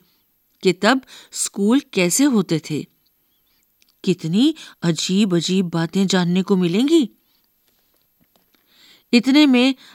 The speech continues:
अंदर से माँ की आवाज सुनकर कुम्मी बोली, "लगता है सबक का समय हो गया है।" रोहित भी उठा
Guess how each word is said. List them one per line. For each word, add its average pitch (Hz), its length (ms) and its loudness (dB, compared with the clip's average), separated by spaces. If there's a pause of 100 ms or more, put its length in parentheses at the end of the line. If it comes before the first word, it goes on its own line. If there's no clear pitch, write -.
(120)
अंदर 214 320 2
से 240 280 0
माँ 185 280 0
की 208 160 -2
आवाज 180 300 0
सुनकर 180 400 -2
कुम्मी 175 380 -2
बोली, 160 360 -4 (1120)
"लगता 247 360 -2
है 254 260 0 (220)
सबक 254 400 2
का 262 160 0
समय 233 320 2
हो 233 220 4
गया 185 200 2
है।" 185 280 -2 (1120)
रोहित 214 320 6
भी 165 160 0
उठा 156 320 -6